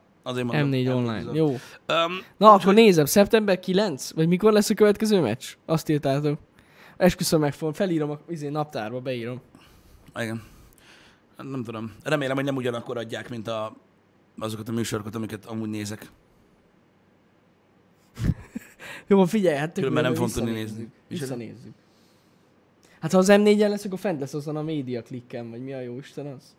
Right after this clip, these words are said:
Speaker 1: Micsoda?
Speaker 2: Hát ott lehet online visszanézni az, a magyar M,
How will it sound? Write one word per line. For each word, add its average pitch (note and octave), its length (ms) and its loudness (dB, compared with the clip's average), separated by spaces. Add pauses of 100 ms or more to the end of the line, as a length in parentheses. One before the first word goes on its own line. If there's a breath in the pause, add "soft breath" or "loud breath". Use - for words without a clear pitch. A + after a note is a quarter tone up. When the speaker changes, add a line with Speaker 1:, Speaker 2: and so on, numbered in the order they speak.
Speaker 1:
Micsoda? B3+ 480 -8 (240 soft breath)
Speaker 2:
Hát A4+ 140 -2
ott F#4 120 2
lehet G#3 180 0
online E3 280 0
visszanézni D3+ 480 -4
az, D#3 180 -4 (100)
a D3+ 100 -4
magyar D3 500 -4 (120)
M, D3+ 40 -4